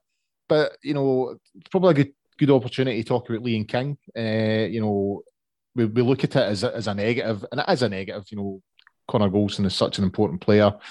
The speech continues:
and I think we found that out against Liverpool. You know, once he, once he went off,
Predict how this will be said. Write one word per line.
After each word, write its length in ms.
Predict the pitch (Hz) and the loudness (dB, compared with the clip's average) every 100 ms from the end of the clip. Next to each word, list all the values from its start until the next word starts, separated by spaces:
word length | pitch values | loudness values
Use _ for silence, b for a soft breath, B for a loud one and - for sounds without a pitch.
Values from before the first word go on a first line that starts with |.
| B B B | B B B
and 80 | 101 | 0
I 20 | |
think 200 | 113 113 | 2 2
we 60 | 98 | 2
found 260 | 113 107 | 0 2
that 60 | 101 | 2
out 260 | 98 107 | 0 0
against 320 | 107 101 92 - | -2 -4 -8 -6
Liverpool. 500 | 104 104 107 101 101 | -4 -4 -4 -4 -2
You 60 | |
know, 60 | 95 | -2
once 240 | 101 101 | -2 -2
he, 100 | 110 | -4
once 300 | 107 113 110 | -2 -2 0
he 40 | 104 | -2
went 120 | 92 | 0
off, 360 | 101 104 98 | 0 0 -2